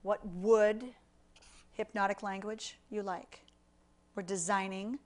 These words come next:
a desired state. What would you like? Imagine what you would like. Oh, it's pretty here. Okay, good.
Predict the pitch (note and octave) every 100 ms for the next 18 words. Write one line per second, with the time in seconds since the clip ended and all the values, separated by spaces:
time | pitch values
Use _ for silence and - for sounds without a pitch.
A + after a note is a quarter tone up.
0 | _ _ _ _ _ _ _ G#3+ G3+ G3
1 | G3+ E3+ - - D#3+ - - _ - G3+
2 | G3+ G#3 B3 C#4+ C4 G#3 A#3 G#3 G#3+ B3+
3 | D4 E4+ E4+ D4+ C#4 A#3 A3+ G#3+ F#3+ E3+
4 | - - - - - - - - C4 -
5 | B3+ - - - C4+ B3 A#3+ G#3+ F#3 -
6 | - - - G3+ B3+ F#3